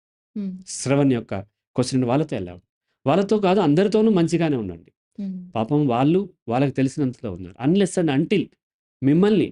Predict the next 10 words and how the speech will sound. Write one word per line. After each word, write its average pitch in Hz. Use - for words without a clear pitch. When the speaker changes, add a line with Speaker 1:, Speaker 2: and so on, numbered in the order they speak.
Speaker 2:
ఇబ్బంది 190
పెట్టేదాకా 147
వాళ్ళని 120
ఎదిరించాల్సిన 107
పని. 90
అయితే 175
వాళ్ళని 151
ఎడ్యుకేట్ 143
చేయాలా, 117
మార్చాలా? 107